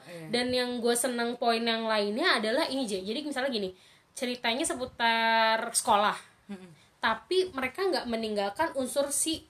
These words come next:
Speaker 2: inti cerita sekolahnya.
Speaker 1: Ah,
Speaker 2: Jadi
Speaker 1: iya,
Speaker 2: misalkan
Speaker 1: iya, iya.
Speaker 2: permasalahan anak sekolah apa sih
Speaker 1: Iya.
Speaker 2: diungkap, permasalahan di dalam sistem sekolahnya apa sih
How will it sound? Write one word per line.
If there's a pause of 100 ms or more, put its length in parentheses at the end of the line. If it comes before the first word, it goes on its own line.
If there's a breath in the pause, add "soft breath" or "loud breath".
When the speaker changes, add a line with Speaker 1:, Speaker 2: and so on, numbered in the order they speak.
Speaker 2:
inti
cerita
sekolahnya. (400)
Speaker 1:
Ah,
Speaker 2:
Jadi
Speaker 1:
iya,
Speaker 2:
misalkan
Speaker 1:
iya,
iya.
Speaker 2:
permasalahan
anak
sekolah
apa
sih (160)
Speaker 1:
Iya.
Speaker 2:
diungkap,
permasalahan
di
dalam
sistem
sekolahnya
apa
sih